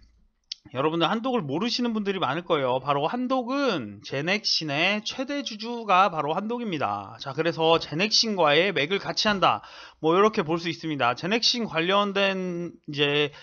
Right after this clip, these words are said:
기사들이나 정보를 아시는 분들은 굉장히 많을 거예요. 자, 그리고 뭐, 최근에, 어, 이 면역 항암제 키트루다와 병용 임상을 이제 뭐,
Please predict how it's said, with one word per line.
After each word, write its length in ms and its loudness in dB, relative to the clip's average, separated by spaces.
기사들이나 760 2
정보를 460 0
아시는 440 -2
분들은 240 -6
굉장히 360 -2
많을 300 -4
거예요. 540 0
자, 160 -6
그리고 260 -4
뭐, 260 -4
최근에, 640 -2
어, 180 -14
이 120 -12
면역 380 -2
항암제 580 -2
키트루다와 760 4
병용 360 -2
임상을 600 0
이제 200 -4
뭐, 300 -4